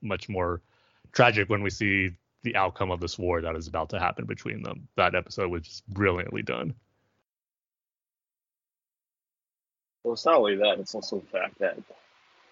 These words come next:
Speaker 2: you know, um, Otto is sort of coming into his own, especially with the, the, uh, ninth episode.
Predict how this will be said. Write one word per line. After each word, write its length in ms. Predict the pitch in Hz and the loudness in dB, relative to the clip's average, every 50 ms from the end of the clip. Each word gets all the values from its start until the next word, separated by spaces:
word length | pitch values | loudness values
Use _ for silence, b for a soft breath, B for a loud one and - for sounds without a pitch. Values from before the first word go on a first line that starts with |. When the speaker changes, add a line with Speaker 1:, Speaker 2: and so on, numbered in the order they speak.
| _ _ | _ _
Speaker 2:
you 100 | - 120 | 6 8
know, 180 | 101 95 98 - - - 107 | 10 10 10 8 6 6 8
um, 440 | 101 95 92 92 92 92 92 90 - _ _ _ _ - | 8 10 8 8 4 2 -4 -10 -16 _ _ _ _ 6
Otto 460 | 113 113 113 120 117 107 104 101 95 | 10 10 10 10 10 8 6 4 2
is 140 | 98 98 - | -2 -4 -6
sort 160 | - 101 98 | -6 -6 -8
of 80 | 98 - | -8 -6
coming 280 | - 107 98 101 98 95 | -4 -2 -2 0 0 -2
into 240 | 95 95 - - | -4 -4 -4 -4
his 160 | 98 92 90 98 | -2 -2 0 2
own, 280 | 95 110 110 98 90 87 | 4 4 4 4 2 -2
especially 440 | - - - 107 101 - - 101 | -4 -2 2 2 2 2 2 0
with 200 | 98 92 - - | -2 -6 -8 -6
the, 340 | - 87 90 87 90 90 85 - - - - - | -2 -2 -2 -2 -2 -6 -10 -12 -16 -20 -10 -6
the, 220 | 98 95 90 90 | -2 0 2 2
uh, 320 | 80 65 - 87 87 87 87 | 4 4 6 6 6 6 6
ninth 360 | 92 98 101 101 101 95 - | 8 8 8 8 8 6 2
episode. 600 | 87 - - - - - 90 98 104 - - - | -4 -4 -4 -8 -14 -8 -4 -2 -2 0 -2 -4